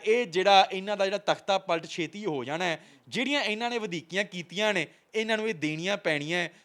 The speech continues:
ਗੁਰੂ ਮਹਾਰਾਜ ਨੇ ਹਵਾ ਹੀ ਇਹੋ ਜਿਹੀ ਚਲਾ ਦੇਣੀ ਆ ਪੰਜਾਬ ਦੇ ਵਿੱਚ ਵੀ ਇਹਨਾਂ ਨੂੰ ਭੱਜਣ ਨੱਠਣ ਦਾ ਕਿਤੇ ਕੋਈ ਰਾਹ ਨਹੀਂ ਲੱਭਣਾ ਜੀ।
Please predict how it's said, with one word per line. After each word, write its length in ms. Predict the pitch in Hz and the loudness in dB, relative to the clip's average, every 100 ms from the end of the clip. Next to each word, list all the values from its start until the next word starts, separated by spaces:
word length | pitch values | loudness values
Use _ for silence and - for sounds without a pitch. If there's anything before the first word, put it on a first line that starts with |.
| - | -10
ਗੁਰੂ 280 | 143 226 262 | -4 -2 2
ਮਹਾਰਾਜ 380 | 214 202 214 220 | 4 6 6 2
ਨੇ 140 | 220 | -2
ਹਵਾ 280 | 175 139 170 | 0 2 2
ਹੀ 80 | 269 | 2
ਇਹੋ 240 | 233 190 | 2 0
ਜਿਹੀ 120 | 196 | -2
ਚਲਾ 280 | 208 175 156 | -2 2 2
ਦੇਣੀ 220 | 165 190 | 2 -4
ਆ 60 | 196 | -8
ਪੰਜਾਬ 460 | 196 165 175 160 | -8 -2 2 2
ਦੇ 120 | 160 180 | 0 -2
ਵਿੱਚ 320 | 147 - 170 - - - | -4 -4 -6 -8 -18 -10
ਵੀ 80 | 196 | -2
ਇਹਨਾਂ 200 | 214 226 | -2 -2
ਨੂੰ 80 | 220 | -4
ਭੱਜਣ 320 | 214 143 180 | -2 -2 -2
ਨੱਠਣ 280 | 185 170 170 | -4 -6 -4
ਦਾ 120 | 170 | -4
ਕਿਤੇ 280 | 165 165 170 | -4 -4 -6
ਕੋਈ 180 | 170 160 | -4 -2
ਰਾਹ 200 | 147 165 | 0 0
ਨਹੀਂ 120 | 131 | -4
ਲੱਭਣਾ 340 | 123 117 104 | -8 -8 -14
ਜੀ। 280 | 98 _ _ | -16 _ _